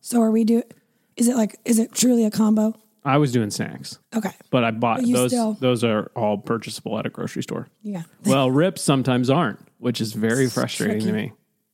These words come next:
Speaker 2: me. Anyways.
Speaker 1: Yeah. Okay, mine would be chips and salsa. Homemade popcorn.
Speaker 2: Nice.
Speaker 1: So this next one,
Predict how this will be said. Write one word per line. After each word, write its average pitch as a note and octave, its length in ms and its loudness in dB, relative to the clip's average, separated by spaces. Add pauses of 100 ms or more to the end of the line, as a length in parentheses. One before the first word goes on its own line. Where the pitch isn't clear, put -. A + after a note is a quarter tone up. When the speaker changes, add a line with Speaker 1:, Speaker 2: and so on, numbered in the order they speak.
Speaker 2:
me. - 80 -14
Anyways. - 280 -12 (460)
Speaker 1:
Yeah. F#3 200 -6 (560)
Okay, B3+ 160 4
mine B3 260 4
would C#4 120 2
be B3 320 2 (100)
chips A#3 260 0
and A#3+ 100 4
salsa. F#3 400 -2 (840)
Homemade B3 360 2
popcorn. F#3+ 500 -2 (200)
Speaker 2:
Nice. G2+ 460 -6 (680)
Speaker 1:
So - 200 0
this C4 160 2
next C#4+ 340 0
one, C#4 280 4